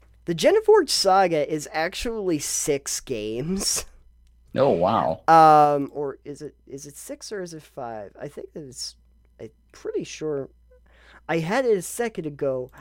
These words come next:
Speaker 1: I saw it. I swear I did. <laughs> It was right here. Geneforge,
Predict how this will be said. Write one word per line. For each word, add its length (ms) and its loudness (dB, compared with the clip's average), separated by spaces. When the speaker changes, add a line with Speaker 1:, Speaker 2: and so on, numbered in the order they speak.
Speaker 1:
I 100 0
saw 400 -2
it. 220 -6
I 80 0
swear 580 -2
I 120 -4
did. 540 -4
<laughs> 60 -20
It 100 0
was 260 -8
right 360 -6
here. 480 -6
Geneforge, 1160 -2